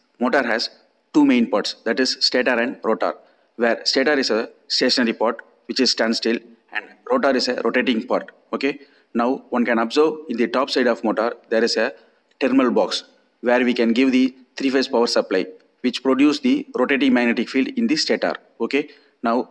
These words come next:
stator will have a three sets of coil. One is U one and U two, and other set is V one and V two, and third set is W one and W two.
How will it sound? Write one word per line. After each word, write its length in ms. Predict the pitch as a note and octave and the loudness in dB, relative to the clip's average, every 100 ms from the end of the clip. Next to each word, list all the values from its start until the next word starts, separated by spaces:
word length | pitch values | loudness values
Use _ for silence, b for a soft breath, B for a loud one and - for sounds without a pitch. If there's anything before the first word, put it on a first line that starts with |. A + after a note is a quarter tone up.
| _ | _
stator 380 | - D3+ C#3+ D3+ | -2 0 2 2
will 140 | B2+ | 2
have 240 | G#2+ A#2 A2+ | 2 0 0
a 160 | A2+ - | 0 0
three 120 | D3+ | 0
sets 220 | D3+ A#2+ | 0 0
of 220 | A#2+ A2 - | 0 -2 0
coil. 260 | G2 F2 - _ _ _ _ - - - | 0 -2 -6 _ _ _ _ -18 -8 -2
One 180 | B2 | 2
is 180 | B2+ - - _ | 2 0 -6 _
U 200 | C3 D3 | 4 4
one 100 | C#3+ | 4
and 100 | C3 | 4
U 140 | A#2 | 2
two, 340 | A#2+ C3+ C#3+ - _ | 2 0 0 -8 _
and 140 | - G#2 | -4 0
other 160 | A2 | 0
set 240 | C3 C3 A2+ | 0 0 0
is 300 | C3 - - _ | 0 -2 -8 _
V 160 | A2+ C3+ | 0 2
one 160 | C#3 C3 | 4 2
and 180 | A#2+ | 2
V 80 | A2+ | 0
two, 260 | A#2 C3 - | 0 -2 -2
and 160 | G#2+ - | -6 0
third 180 | C#3 C#3+ | 2 2
set 220 | B2 C3 | 0 -2
is 180 | C3 - - | -2 -4 -2
W 220 | A#2+ C3+ | 4 4
one 140 | B2 | 4
and 120 | A2+ | 2
W 220 | G#2 G2+ G2 | 0 -2 -2
two. 160 | G2+ | -4